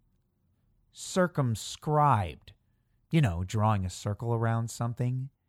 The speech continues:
Easily confused with circumcise, a religious rite whereby the prepuce of a male is removed and thus spiritually purified. Other cock-rooted words are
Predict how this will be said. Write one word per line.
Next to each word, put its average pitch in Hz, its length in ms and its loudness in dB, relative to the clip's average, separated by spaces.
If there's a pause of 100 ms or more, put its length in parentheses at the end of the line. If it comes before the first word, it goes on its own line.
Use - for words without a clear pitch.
(360)
Easily 208 600 4
confused 214 680 -2
with 208 140 -4
circumcise, 151 1200 0 (380)
a 131 160 0
religious 139 640 -2
rite 101 440 -4 (200)
whereby 117 800 2
the 117 100 -2
prepuce 170 680 -4
of 135 120 2
a 123 60 4
male 165 540 0
is 135 180 -2
removed 156 720 0 (260)
and 131 240 0
thus 233 480 0 (140)
spiritually 143 1040 -2
purified. 120 920 -4 (1120)
Other 151 360 4
cock-rooted 160 800 4
words 160 540 2
are 95 380 4